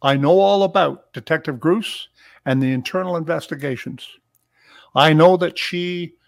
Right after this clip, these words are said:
went into the coroner's records. And I know all this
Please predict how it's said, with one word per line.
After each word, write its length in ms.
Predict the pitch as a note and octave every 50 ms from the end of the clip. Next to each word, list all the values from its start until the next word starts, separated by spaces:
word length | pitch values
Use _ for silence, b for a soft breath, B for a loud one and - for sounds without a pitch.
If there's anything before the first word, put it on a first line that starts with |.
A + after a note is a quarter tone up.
| _ _ _ _ _ _ _ _ G3+ - _
went 320 | E3 B2 C#3 E3+ F3+ F3 -
into 320 | - F3 D#3+ C3 - E3
the 100 | C#3+ D3+
coroner's 680 | D3 - - F3+ F#3 G3 G3+ G3 F#3 E3+ D3 C3 A#2 -
records. 560 | C3+ C3 B2 - C3 B2 A#2+ B2 - - - - - - _ _ _ _ _ _ _ _ _ _ _ _ _ _ _ _ -
And 120 | C#3+ C3 C#3+
I 120 | D3 C#3 C#3
know 140 | C#3 D3
all 380 | G3 A#3+ A#3+ G#3+ F3+ D3 C#3 B2
this 500 | B2+ C3 B2+ C#3+ - - - - - -